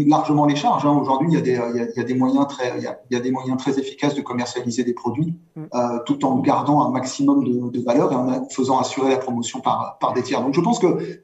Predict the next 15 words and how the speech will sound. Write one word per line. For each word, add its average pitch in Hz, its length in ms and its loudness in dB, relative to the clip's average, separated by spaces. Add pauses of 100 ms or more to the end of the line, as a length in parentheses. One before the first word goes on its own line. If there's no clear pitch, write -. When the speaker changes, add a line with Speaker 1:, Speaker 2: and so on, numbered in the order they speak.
(120)
Speaker 1:
c'est - 140 0
encore, 180 380 2
c'est, 160 160 0
c'est, 151 240 4
c'est 156 120 2
des 151 120 4
choses 165 180 0
qu'il 165 140 -6
faut, 139 220 2
euh, 131 100 -4
qu'il, - 180 -12
qu'il 127 140 -8
faut 143 140 2
évaluer. 131 440 0 (240)
Donc, 160 220 6